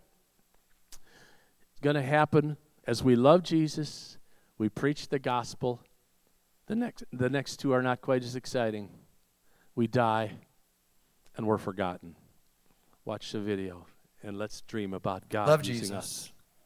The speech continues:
Speaker 2: Preach the gospel. Die and be forgotten. Frank Boreham, in his book, A Bunch of Everlastings, tells the story of Hugh Latimer.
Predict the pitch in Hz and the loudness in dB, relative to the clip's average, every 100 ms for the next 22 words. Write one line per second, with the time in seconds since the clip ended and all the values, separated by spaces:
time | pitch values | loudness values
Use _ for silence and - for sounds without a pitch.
0 | _ _ _ _ - - 131 - 131 120 | _ _ _ _ -4 2 2 2 -4 0
1 | 113 113 - - 107 117 _ _ _ _ | 0 0 -4 -6 -10 -10 _ _ _ _
2 | _ _ _ _ _ - 117 113 104 98 | _ _ _ _ _ 0 2 4 0 -8
3 | 113 _ _ _ _ _ _ _ _ - | -14 _ _ _ _ _ _ _ _ -4
4 | 120 113 110 107 - 107 101 107 110 120 | -2 -2 -2 -4 -4 -4 -6 -6 -10 -16
5 | _ _ _ _ _ _ _ _ _ _ | _ _ _ _ _ _ _ _ _ _
6 | _ _ _ _ _ _ - - _ _ | _ _ _ _ _ _ -20 -20 _ _
7 | _ _ - 175 170 156 170 160 143 147 | _ _ 2 4 4 2 2 2 -2 -6
8 | 151 151 147 - 147 143 - 147 135 147 | -8 -6 -6 -6 -4 -6 -4 -4 2 0
9 | 147 131 117 143 139 131 135 135 - 120 | 0 -6 0 2 2 2 2 0 -4 -6
10 | 117 - - 135 131 - 123 - - 139 | -6 -4 4 4 4 0 -2 -2 0 0
11 | 139 123 - 139 120 120 117 107 104 | 0 -2 -4 -4 2 4 2 -2 -8